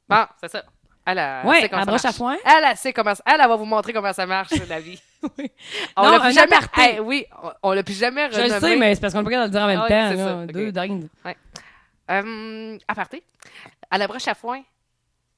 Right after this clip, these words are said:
Speaker 1: qu'est-ce que nous a servi? C'est de la, la, la dernière fois que je suis allée, c'était la bavette de bœuf.
Speaker 2: La bavette de bœuf, ouais.
Speaker 1: Eh ! Je voulais en parler au dernier podcast.
Speaker 2: C'est vrai, mais t'es bien fine.
Speaker 1: Non, non, non, non, non. Euh, unanime.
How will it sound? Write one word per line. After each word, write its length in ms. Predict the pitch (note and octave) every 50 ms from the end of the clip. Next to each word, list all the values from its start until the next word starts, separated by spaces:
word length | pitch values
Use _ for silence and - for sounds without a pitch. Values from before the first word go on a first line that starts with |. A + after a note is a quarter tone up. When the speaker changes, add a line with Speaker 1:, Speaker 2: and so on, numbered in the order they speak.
| _ _ _
Speaker 1:
qu'est-ce 160 | - - - -
que 20 | B3+
nous 160 | G3 F#3 F3+
a 60 | G3
servi? 300 | - - F#3 E3+ G3 B3 B3
C'est 140 | - F#3
de 40 | F#3+
la, 280 | G3 F3+ F3+ F3+ F3+ F3+
la, 220 | F#3 F3 F3+ F3+ F3+
la 100 | F3+ F3+
dernière 240 | F#3 F#3+ G3+ G3+
fois 180 | - A3+ A#3 A#3+
que 100 | - A#3+ G#3
je 40 | -
suis 200 | - - A3 G3
allée, 320 | F#3 F3+ F3+ G3+ A3+ B3
c'était 180 | A#3 - A3 F#3
la 100 | F3+ F3
bavette 320 | F3+ F#3 F#3 G3+ G3 F#3
de 100 | F#3 G3+
bœuf. 180 | F#3 F3+ A#3+ D#4+
Speaker 2:
La 60 | -
bavette 220 | G3 G#3 G3+ G#3 G3
de 80 | G3+
bœuf, 260 | G3 G3 F#3 F#3 -
ouais. 140 | - G3 F#3 - -
Speaker 1:
Eh ! 380 | - F#4 G4 G4+ G4+ G#4 G4 B3 - _ _ _ _ _ _ _ _ _ _
Je 140 | _ - F#3+
voulais 240 | G3 G#3 A#3 B3+ A#3+
en 160 | - G#3+ G#3 G3
parler 300 | - A3+ G#3+ A3 A#3 B3
au 60 | A#3
dernier 240 | G3+ F#3+ F#3 F#3+ F#3
podcast. 340 | - F#3 - - - F#3 F3+
Speaker 2:
C'est 60 | A#3
vrai, 80 | F4+ C#5 F5 F5 F#4+
mais 80 | G#3+
t'es 100 | C#3+ -
bien 200 | D#3+ E3 F3 D#3 C#3+
fine. 560 | - - E3+ F3 F#3 G3 F#3+ E3+ D#3 D3 D3
Speaker 1:
Non, 100 | F#3+ A3+
non, 160 | C4 D4 D4+
non, 240 | D4+ D4+ D#4 D4+ D4+
non, 20 |
non. 320 | D#4 D#4 D#4 D4+ D4 C4+ - -
Euh, 100 | D#3+ E3 - _
unanime. 640 | - A#3 A#3 A#3+ A#3 A3+ B3 C4+ C4 A#3 F#3+ D#3+ -